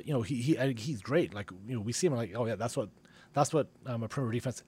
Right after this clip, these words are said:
is supposed to look like." But then, then on the offensive end, you know, I, I, like I said, I don't know if he's a great three-point shooter. He's made some, he's shot some.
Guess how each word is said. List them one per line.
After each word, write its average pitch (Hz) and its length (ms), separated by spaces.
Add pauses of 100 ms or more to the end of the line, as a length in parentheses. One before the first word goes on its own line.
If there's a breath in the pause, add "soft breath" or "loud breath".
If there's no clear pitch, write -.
is 127 100
supposed 147 340
to 120 60
look 143 180
like." 82 320 (1040 loud breath)
But 123 240 (160)
then, 127 340
then 127 340
on 123 140
the 117 100
offensive 127 380
end, 101 320 (640 loud breath)
you 131 100
know, 113 280 (100)
I, - 440
I, - 240
like 117 120
I 117 40
said, 113 220
I 117 80
don't 165 120
know 175 80
if 139 60
he's 143 140
a 110 40
great 127 240 (140)
three-point 131 360
shooter. 151 400 (280)
He's 135 200
made 95 280
some, 165 400
he's 101 180
shot - 280
some. 180 360